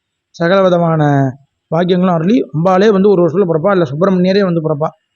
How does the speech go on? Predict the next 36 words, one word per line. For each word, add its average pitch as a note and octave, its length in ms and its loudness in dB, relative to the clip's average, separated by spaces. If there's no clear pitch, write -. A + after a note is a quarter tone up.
இது D#3 100 -2
வந்து F3+ 220 0
ஒரு F3 140 2
வருஷத்துல F3 300 0
கண்டிப்பா E3 360 -2
இங்க E3+ 120 -2
நிறைய D#3 260 0
பேர் F#3+ 140 -2
வந்து F3+ 280 -2
பரிகாரம் E3 400 0
உண்டு E3 180 -6
பிறகு D#3 200 -2
குழந்தை E3 240 -2
பாக்கியத்துக்கு, D3+ 400 -6
திருமண F#3 260 0
தடை D#3+ 260 0
எல்லாத்துக்கும் D#3+ 420 0
அதிபதி. D3+ 260 -2
நால்வர் G#3+ 400 0
பாடல் F3 320 0
பெற்ற E3+ 160 -2
கஷேத்திரம் D3+ 380 -4
மணிவாசகரும் F3 600 2
புறம்பய F3+ 380 0
மதினல் E3+ 300 0
அறம்பலகருளியும் D3+ 840 -2
அப்படின்னு F3 260 -2
திரு F3+ 160 0
கீர்த்தி F3+ 320 -2
திரு E3+ 200 0
அகவல்ல D#3+ 380 2
பாடியிருப்பார். D3 440 -2
மதுரை G3+ 320 2
ஆதீனத்துக்கு F3 520 0
சொந்தமான D#3 300 -2
கஷேத்திரம். D3 360 -4